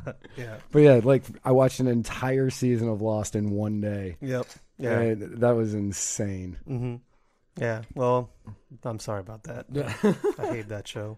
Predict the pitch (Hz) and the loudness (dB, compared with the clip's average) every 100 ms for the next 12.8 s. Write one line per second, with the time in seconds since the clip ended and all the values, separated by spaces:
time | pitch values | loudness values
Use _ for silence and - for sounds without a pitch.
0 | _ - 131 110 101 87 92 92 104 98 | _ -8 -4 -4 -6 -8 -14 -12 -8 -8
1 | 101 120 104 120 113 110 101 104 104 107 | -8 -10 -12 -16 -14 -12 -12 -12 -12 -12
2 | 104 117 - - - - - - - - | -10 -10 -10 -16 -20 -20 -20 -20 -20 -8
3 | 139 127 123 117 139 113 107 107 - 110 | -2 0 0 -2 -4 -6 -4 -4 -4 -4
4 | 107 101 104 95 95 98 - - - 175 | -4 0 0 0 -2 -4 -4 -16 -14 -8
5 | - 156 208 175 185 165 160 160 123 147 | 2 2 2 0 4 4 2 0 4 8
6 | - 196 160 156 170 - 151 135 127 123 | 10 8 2 2 0 2 2 0 -4 -4
7 | 117 120 123 113 110 120 107 101 120 117 | -4 -6 -8 -6 -4 -2 -2 -4 -4 -4
8 | 120 110 110 117 117 113 123 123 120 107 | -4 -6 -8 -8 -4 0 0 2 0 -2
9 | - - - 131 117 120 107 120 110 104 | -8 -20 -10 -8 -6 -8 -6 -6 -6 -6
10 | 98 107 107 101 - 110 104 104 - _ | -8 -6 -6 -6 -8 -10 -8 -10 -12 _
11 | _ - - - 107 107 107 107 104 - | _ -18 -16 -12 -12 -10 -10 -10 -10 -14
12 | - 113 104 107 107 95 92 92 | -12 -8 -8 -8 -8 -10 -14 -20